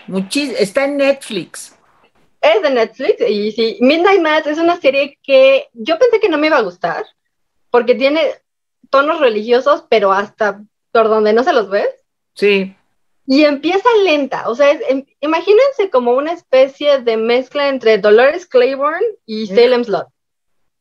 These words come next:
Speaker 2: Entonces, tienes a este chavo que mata, o sea, este chavo va ma-, va manejando, lo ves, va manejando muy rápido, borracho, y accidentalmente mata a una mujer. Este, este, pues, lo, lo arrestan, se, se va a la cárcel unos años,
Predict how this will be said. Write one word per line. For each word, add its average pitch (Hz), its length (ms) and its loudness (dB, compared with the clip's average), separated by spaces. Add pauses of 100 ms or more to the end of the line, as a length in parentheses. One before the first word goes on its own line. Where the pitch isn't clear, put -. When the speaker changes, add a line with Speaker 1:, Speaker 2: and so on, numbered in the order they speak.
(800)
Speaker 2:
Entonces, 320 720 0
tienes 370 300 0
a 392 60 4
este 349 200 -6
chavo 262 640 2
que 226 600 0 (960)
mata, 302 560 -2
o 311 60 -8
sea, 311 160 -2
este - 180 -18
chavo 427 160 0
va 349 100 2
ma-, 330 200 -4
va 277 120 0
manejando, 269 480 -4
lo 202 200 0
ves, 226 280 -2 (320)
va 269 60 2
manejando 262 420 0
muy 247 180 2
rápido, 240 400 0
borracho, 208 520 -2 (280)
y 240 100 2
accidentalmente 277 760 0
mata 262 400 0
a 247 60 2
una 240 140 0
mujer. 220 400 -8 (1120)
Este, 277 420 2
este, 277 300 -4
pues, 247 260 -2
lo, 240 200 2
lo 254 100 4
arrestan, 269 600 0
se, 226 260 -6
se 233 120 0
va 247 100 2
a - 20 4
la 302 160 0
cárcel 262 400 0
unos 247 180 0
años, 214 280 -4